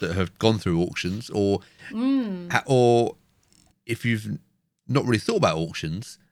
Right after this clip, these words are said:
Speaker 1: how has this discussion affected your view?
Speaker 2: <laughs> Oh, God, have I just put everyone off? <laughs>
Speaker 1: Well, no, because, like I said, I was actually quite excited about auctions.
Speaker 2: Mm.
Speaker 1: And, and I thought, "Oh, this is a good idea. I actually quite like the idea of it." But like I said, now just,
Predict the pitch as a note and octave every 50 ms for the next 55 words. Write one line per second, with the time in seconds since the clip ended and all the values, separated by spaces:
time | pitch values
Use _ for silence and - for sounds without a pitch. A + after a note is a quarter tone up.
0 | _ _ _ _ _ - - C#3+ C#3+ D3 C#3+ C#3+ C#3 C3 B2+ A#2+ - - - -
1 | A#2 A2+ - - - - - - A#2 G#2 - - - D#2 D2 - - - - -
2 | - - - - - E4 - F2+ E2+ - - F#2+ - - - - - F5 E5+ D5
3 | C#5 C5+ - A4+ A4+ A4 G#4 F#4 G4 F#4+ F#4 F#4 F4+ - - B3 B3+ B3 B3+ B3+
4 | B3+ B3 A#3+ B3+ - - - - - - - - E3+ D#3+ - - G#3+ A3 G#3 G#3+
5 | - A#3 G#3+ E3+ E3+ D#3 E3+ D#3 D#3+ - F3+ F3+ - G#3 F3 - - G#3 A#3 B3+
6 | A3+ F3 E3+ C#3+ - - A#2+ - - - B2+ E2 C2+ G2 - - D#3+ G#3+ - -
7 | F#2+ E2+ E2 C#2+ D#2+ E3 D#3+ - - - - D3+ F#3+ F#3 F#3+ G3 G3 G3 F#3+ F#3+
8 | G#3+ A2 - E3 E3 E3 E3 - _ _ _ _ _ _ _ - G2+ G#2+ A#2 A#2
9 | - - - - D3+ C3+ B2 - - - B2 G#2+ - - D3 C3 A#2 A#2 - E3+
10 | D#3 G2+ G2+ G2+ - - - - G2 - - G#2 G2+ A2 A2+ - - A2 A2 G#2
11 | A2 C3+ D#3 C#3+ G#2 F2+ F2 - - - G2 - - B2+ C3+ - D#3+ C#3+ A#2+ B2+
12 | C3+ C#3 C#3 C3 - C#3+ -